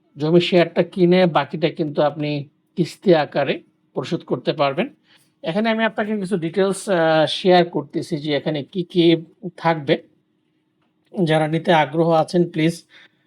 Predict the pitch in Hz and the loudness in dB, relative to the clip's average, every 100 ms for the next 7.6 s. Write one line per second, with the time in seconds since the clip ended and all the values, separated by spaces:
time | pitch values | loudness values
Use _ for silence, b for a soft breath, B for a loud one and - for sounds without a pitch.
0 | b _ _ 180 151 143 139 - 175 156 | b _ _ 2 4 4 0 0 2 4
1 | 160 147 143 143 143 143 139 135 165 175 | 2 2 0 -2 -2 -2 -2 -2 -4 -4
2 | 151 139 147 139 143 139 135 135 147 139 | -4 -4 -2 -2 -2 -4 -6 -8 -6 -4
3 | 135 147 139 139 131 139 139 247 - _ | -4 -4 -2 -2 -2 -8 -8 -10 -14 _
4 | - 139 131 147 143 139 139 156 143 143 | -8 -8 -6 -6 -4 -4 -6 -8 -8 -10
5 | 131 196 370 233 135 139 139 135 123 139 | -6 -6 -6 -10 -10 -6 -6 -6 -4 -6
6 | - 160 147 147 147 175 - 135 127 - | -6 -8 -6 -6 -4 -6 -4 -8 -10 -8
7 | 143 131 151 135 - 220 | -8 -6 -8 -6 -6 -6